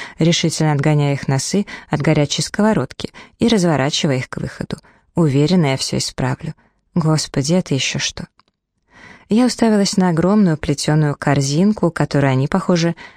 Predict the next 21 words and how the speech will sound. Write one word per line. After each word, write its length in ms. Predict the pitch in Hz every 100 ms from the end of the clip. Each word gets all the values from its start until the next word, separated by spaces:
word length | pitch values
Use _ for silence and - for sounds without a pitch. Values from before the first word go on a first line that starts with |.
| _
притащили 640 | - 240 247 220 - 185 190
в 60 |
мою 220 | 170 147 147
гостиную. 640 | 147 - 156 139 139 160 - _ _ _ _ _ -
«Наши 340 | 190 165 175
наряды», — 600 | 165 160 160 214 190 143 135
ответила 640 | 139 143 143 - 143 143 - -
Люси, 500 | - 143 135 156 -
весело 480 | 202 151 147 - 147
подбежав 500 | 139 139 143 135 -
к 20 |
корзине, 540 | - 135 139 175 196 185 - - _
и 220 | 262 381 -
потащила 540 | - 185 151 - 170 170
её 180 | 147
в 100 | 135
кухню. 420 | - 143 - 175 185 _ _ _
Сестра 480 | - 147 - 147 151
бросилась 560 | 143 143 - 135 - 135
ей 100 | 135
помогать. 640 | 139 131 - 160 -